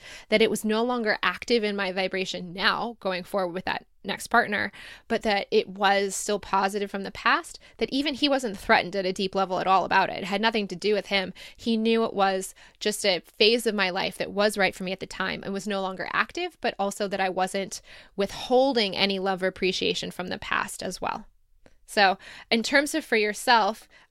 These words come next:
I would keep that in mind, that you don't have to get over someone. It's just about allowing yourself to be fully in the present now reality and find that if, let's say, it's the other person that decided it was right for them to leave,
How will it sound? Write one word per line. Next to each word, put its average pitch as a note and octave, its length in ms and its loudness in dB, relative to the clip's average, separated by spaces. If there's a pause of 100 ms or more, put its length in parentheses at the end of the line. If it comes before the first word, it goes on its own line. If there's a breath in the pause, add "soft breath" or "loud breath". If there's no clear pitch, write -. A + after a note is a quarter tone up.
I G#3+ 180 4
would B3 180 0
keep A3 320 -4
that G3+ 160 2
in G#3 120 -2
mind, G3+ 280 0
that F#3 120 -14
you A3+ 80 0
don't B3 140 -2
have A#3+ 280 -2
to A3+ 200 -2
get G#3 260 2
over G#3+ 440 4
someone. F3+ 600 -6
It's - 180 -4
just A#3 220 0
about G#3 280 4
allowing F#3+ 500 2
yourself C4+ 420 0
to A#3+ 80 -4
be G#3 140 0
fully A3 400 2
in A#3+ 80 2
the A3 100 0
present G3 440 0
now F#3+ 340 2
reality A3 600 2 (380 loud breath)
and A3 140 2
find G#3+ 300 4
that G3+ 200 0
if, A3+ 160 0
let's A3 200 2
say, G#3 160 2
it's G3 180 -2
the G3+ 100 -2
other G3 140 2
person G3+ 380 0
that G3+ 120 -4
decided G3 520 0
it G#3 100 0
was F#3+ 200 -2
right F#3 260 0
for G3 160 -2
them F#3 280 0
to G#3 120 -2
leave, F#3+ 400 -2